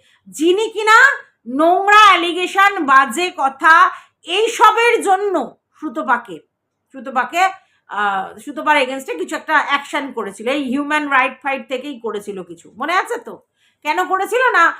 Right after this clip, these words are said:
সুতপার ভাষা নেওয়া যায় না, সে খুব পার্সোনাল অ্যাটাক করে, খুব বাজেভাবে অ্যাটাক করে, খুব বাজে কথা বলে, আহ, দেখা যায় না, সেই জন্য হিউম্যানিটির গ্রাউন্ড থেকে করেছিল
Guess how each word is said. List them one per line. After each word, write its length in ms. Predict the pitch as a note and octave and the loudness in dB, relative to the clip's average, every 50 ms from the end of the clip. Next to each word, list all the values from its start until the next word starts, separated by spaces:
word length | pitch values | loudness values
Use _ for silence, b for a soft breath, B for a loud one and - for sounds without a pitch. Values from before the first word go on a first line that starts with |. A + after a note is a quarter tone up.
| - _ _ _ | -12 _ _ _
সুতপার 440 | F#4+ - F#4+ D4+ F4 F4 F4+ E4 D4 | -12 -10 -4 0 2 2 2 0 -2
ভাষা 360 | C4 C#4 C#4+ C#4 D#4+ D#4+ D#4 | -2 -2 -2 -2 -2 -4 -4
নেওয়া 340 | D4+ C#4+ C#4 C#4 C#4 C4+ C#4 | -4 -4 -2 0 0 0 2
যায় 240 | C#4+ C#4+ C#4 C#4+ | 2 2 2 2
না, 200 | C#4 C#4+ C#4+ C#4+ | 2 2 2 0
সে 160 | C#4 - C#4 B3+ | 0 -4 -8 -14
খুব 380 | - - D#4 D#4 A#3 G#3+ - _ | -10 -10 -10 -10 -10 -14 -8 _
পার্সোনাল 420 | C4+ B3 B3+ - C4 C#4 C#4 C#4 | -6 -6 -6 -6 -2 0 2 2
অ্যাটাক 340 | C4+ C4+ C4+ C#4+ C#4 C#4 - | 2 2 2 0 -4 -4 -4
করে, 300 | C4+ C4+ C4+ C4+ C4+ C4+ | -2 -2 0 0 0 0
খুব 180 | C4+ E4 F4 | -2 -6 -6
বাজেভাবে 640 | D4 C4+ B3 A#3+ A3 B3+ B3+ C4 C4 B3 C4+ C4 C4 b b b b b | -2 0 0 0 -2 -2 -2 -2 0 0 -2 -4 -6 b b b b b
অ্যাটাক 340 | - B3 A#3 C#4+ - - - | -8 -6 -4 -2 -4 -4 -4
করে, 240 | C4+ C4 C4 C4 B3+ | -4 -2 -2 -2 -4
খুব 160 | B3+ D4+ C#4+ | -4 -6 -4
বাজে 320 | B3+ C4 B3+ A#3 A#3+ C4 B3+ | -2 -2 -2 -2 -4 -4 -2
কথা 260 | B3+ B3 B3 C4+ C4 | -2 -2 0 0 0
বলে, 480 | A#3 B3 B3+ B3+ B3 B3 B3+ B3 A#3+ A#3+ - _ _ _ | 2 2 2 2 2 2 2 0 0 -4 -8 _ _ _
আহ, 160 | - B3 B3+ | -4 -2 -2
দেখা 380 | B3 A3 C4 B3+ C4 - D4+ C#4+ | -2 -2 -2 -4 0 0 0 2
যায় 240 | A#3 C4+ B3+ B3+ B3 | 2 2 2 2 2
না, 160 | B3 B3 B3 | 0 -2 -2
সেই 180 | A#3 - C4+ C#4 | -4 -8 -12 -8
জন্য 180 | C#4+ D#4+ F4+ | -6 -4 -2
হিউম্যানিটির 840 | G4 F#4+ D4+ A#3+ C4 C4+ C#4+ C#4+ D4 D4 D4 D4 C#4+ D4+ E4+ D#4+ B3+ | -2 -4 -4 -6 -8 -8 -8 -6 -6 -8 -8 -8 -10 -10 -12 -8 -4
গ্রাউন্ড 320 | A#3 B3 A#3 A#3 A#3 - | -2 0 0 0 -2 -6
থেকে 180 | C#4 C4+ D4+ D4 | -10 -14 -14 -14
করেছিল 460 | - A#3 A#3 A#3 A#3 A#3+ - E4+ | -8 -6 -6 -6 -6 -6 -6 -6